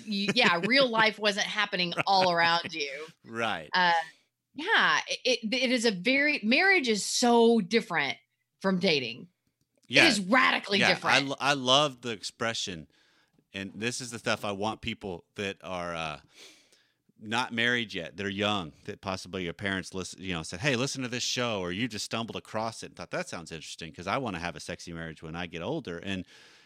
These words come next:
Speaker 2: I love the thought of nothing prepares you for marriage but marriage. You know, I love
Speaker 1: Mm-hmm.
Speaker 2: premarital counseling 'cause it's a good idea to understand, and research shows it's beneficial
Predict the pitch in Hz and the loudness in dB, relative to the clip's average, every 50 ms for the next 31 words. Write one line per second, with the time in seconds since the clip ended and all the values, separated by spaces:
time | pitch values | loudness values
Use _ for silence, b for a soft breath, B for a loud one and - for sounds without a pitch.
0 | b b b - 104 110 107 101 101 107 120 127 127 120 107 101 92 95 90 - | b b b -2 -2 -2 0 2 4 6 6 6 6 4 2 -2 -10 -10 -10 -6
1 | - 107 101 95 92 - - 85 85 78 - - 101 98 98 107 117 123 143 139 | -4 -4 -4 -4 -4 -8 -12 -14 -14 -14 -16 -14 -12 -10 -6 -2 0 0 -2 -2
2 | - 151 147 143 - - 127 110 - - 120 117 120 127 123 113 127 127 117 - | -4 -6 -6 -6 -6 -8 -8 -8 -8 -8 -6 -4 -4 -4 -4 -6 -8 -10 -10 -10
3 | - 104 95 92 95 98 101 107 113 120 123 131 120 - - - 90 _ 95 95 | -12 -10 -8 -6 -4 -2 -2 -2 -2 -2 -4 -4 -6 -10 -14 -14 _ _ -4 -4
4 | - - 87 85 82 82 92 101 92 76 - - 57 _ _ - - - - - | -4 -4 -4 -10 -8 -4 -2 -2 -2 -4 -6 -10 -18 _ _ -16 -16 -16 -16 -18
5 | _ _ _ b b b b b _ _ _ _ _ _ 92 92 87 87 - b | _ _ _ b b b b b _ _ _ _ _ _ -6 -6 -6 -6 -8 b
6 | b b b b b - 90 101 113 107 104 107 117 131 151 185 190 240 160 151 | b b b b b -4 -2 0 0 0 2 6 6 6 6 4 0 -2 -2 0
7 | 143 147 151 151 151 143 - 160 156 165 170 - - 120 104 98 - 110 101 101 | 2 2 4 4 2 0 2 2 4 4 2 0 -2 -4 -4 -4 -4 -6 -6 -6
8 | 95 - - 113 113 117 117 113 117 120 117 110 101 107 110 110 104 - - - | -6 -4 -4 0 0 0 0 0 0 -2 -2 -2 -2 -4 -6 -6 -6 -6 -6 -4
9 | - 127 131 135 131 120 104 95 95 - - 92 98 101 113 120 - - 117 98 | -4 -2 0 0 0 0 0 -2 -4 -6 -8 -6 -4 -4 -4 -2 -2 -4 -4 -4
10 | - - - - 147 147 147 139 127 110 101 95 - - - b b b b b | -2 -2 0 0 2 2 4 4 2 0 -2 -4 -6 -10 -16 b b b b b
11 | b - 98 - - - 101 92 - - 147 160 147 - - 113 90 82 82 | b -18 -16 -12 -8 -8 -8 -8 -6 -4 -4 -2 -2 -2 -4 -4 -6 -6 -8